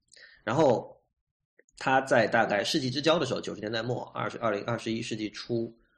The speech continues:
那个时候创始了这家叫 Delicious Monster 的公司。这个公司只有一个产品，叫 Delicious Library。就是那是什么呢？那其实是一个在今天看来已经很废的一个产品，然后就是一个用来让你可以把自己收藏的C D、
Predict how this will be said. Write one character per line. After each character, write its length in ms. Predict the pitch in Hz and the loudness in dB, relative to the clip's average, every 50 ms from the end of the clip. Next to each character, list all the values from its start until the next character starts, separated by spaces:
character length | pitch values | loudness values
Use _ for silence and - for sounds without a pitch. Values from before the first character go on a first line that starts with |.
| _ _ _ | _ _ _
那 120 | - 104 | -6 -4
个 60 | 95 | -4
时 100 | 92 95 90 | -4 -2 -2
候 200 | - - - - - | -4 -4 -6 -8 -8
创 200 | - - 120 107 | -4 -2 -2 -2
始 140 | - - | -2 -4
了 120 | - 95 92 | -4 -4 -6
这 100 | 95 95 | -6 -4
家 180 | 101 101 98 | -2 -2 -2
叫 340 | 98 - 104 95 - - - - | -2 -2 -2 -2 -2 -6 -4 -4
Delicious 380 | 110 107 120 120 - 117 110 - | 0 0 2 2 0 -2 -2 -2
Monster 380 | 110 107 113 117 120 - 101 95 | -2 0 0 0 -2 -4 -6 -6
的 80 | - - | -6 -8
公 160 | - 92 90 | -10 -10 -10
司。 160 | - - - | -10 -10 -2
这 100 | - 190 | 2 2
个 60 | 190 156 | 2 2
公 100 | 170 175 | 0 -2
司 160 | 175 180 - | -2 -2 -2
只 100 | 127 131 | 2 2
有 100 | 131 110 | 2 4
一 80 | 101 | 2
个 80 | 117 131 | 2 0
产 200 | 123 - 92 98 | 0 -2 -4 -4
品， 140 | 104 101 95 | -6 -8 -2
叫 160 | - 113 107 | 0 0 0
Delicious 560 | 101 - 113 123 120 147 156 - - 143 - | 0 0 0 2 2 2 0 0 -2 -2 -2
Library。 560 | - 113 113 131 151 - 120 104 - - - - _ _ _ _ _ _ - - - - - - _ | 0 0 0 0 0 0 -2 -4 -4 -6 -12 -14 _ _ _ _ _ _ -20 -20 -20 -20 -20 -16 _
就 120 | - 139 | 4 4
是 240 | 139 127 127 - - - _ _ _ _ | 4 4 4 0 -8 -18 _ _ _ _
那 100 | 208 214 | 2 4
是 140 | 180 156 | 4 4
什 100 | 120 - | 2 2
么 60 | 98 107 | 0 0
呢？ 100 | 123 123 | 0 2
那 80 | 160 180 | 2 0
其 160 | 170 - 135 | 0 0 0
实 140 | 147 156 156 | 0 0 -2
是 160 | - - 139 | 0 0 0
一 140 | 120 117 117 | 0 2 4
个 160 | 123 110 104 | 4 4 4
在 120 | 110 113 | 4 2
今 140 | 110 - 143 | 0 0 0
天 140 | 156 151 160 | 0 -2 0
看 120 | 156 139 113 | 0 2 2
来 80 | 110 | 2
已 20 | 113 | 2
经 100 | 117 131 | 2 0
很 100 | - 92 | -2 -2
废 340 | - - - - 170 123 | -4 -8 0 2 2 2
的 120 | 95 92 92 | 2 2 0
一 80 | 92 | -2
个 100 | 92 95 | -2 -4
产 220 | 92 - - - 92 | -6 -6 -8 -8 -8
品， 140 | - - - _ _ _ _ _ _ | -10 -14 -16 _ _ _ _ _ _
然 140 | - 101 98 | -8 -8 -4
后 460 | 110 104 95 - - - - - _ _ _ _ _ _ _ _ _ | -2 -2 -2 -4 -6 -10 -14 -18 _ _ _ _ _ _ _ _ _
就 120 | _ - 185 | _ 0 2
是 160 | - - 123 | 2 2 0
一 80 | 110 120 | 0 2
个 420 | 120 117 104 92 - - - _ _ _ _ - - - | 2 4 2 2 0 -4 -10 _ _ _ _ -20 -16 -4
用 200 | 160 156 139 120 | -2 0 2 2
来 140 | 110 107 | 4 4
让 160 | 123 131 117 104 | 4 4 2 2
你 100 | 95 92 | -2 -4
可 100 | - 113 | -2 -4
以 60 | 113 | -2
把 180 | 110 104 - - | 0 -2 -4 -4
自 120 | - - 113 | -6 -8 -8
己 120 | 95 92 | -8 -6
收 220 | - - 127 123 | -4 0 0 0
藏 180 | 123 123 107 101 | 0 0 -2 -4
的 80 | 107 104 | -4 -4
C 300 | - - - 135 131 127 | -6 -6 -4 -2 -2 0
D、 280 | 127 131 127 127 123 | 2 2 0 0 -2